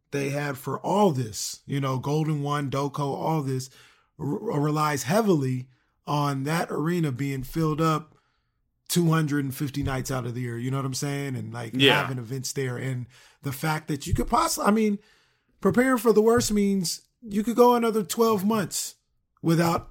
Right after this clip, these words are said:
Speaker 1: being able to use that, that's, you know, that arena for anything, let alone the N B A. Man, you know, I, it's easy for us to be like, you know,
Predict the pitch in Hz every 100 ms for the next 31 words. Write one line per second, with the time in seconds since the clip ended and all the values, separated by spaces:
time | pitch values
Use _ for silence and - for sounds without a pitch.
0 | - - - 180 180 170 160 160 175 156
1 | 156 147 - - 151 151 - - 196 156
2 | 143 143 135 131 196 151 107 _ _ -
3 | 151 - 226 175 135 117 127 139 139 147
4 | 135 139 135 123 170 147 107 _ _ _
5 | - _ _ _ - 165 202 143 - -
6 | 151 156 156 175 180 175 170 233 233 202
7 | - 202 202 165 160 151 135 131 _ _
8 | _ _ _ _ 160 165 170 160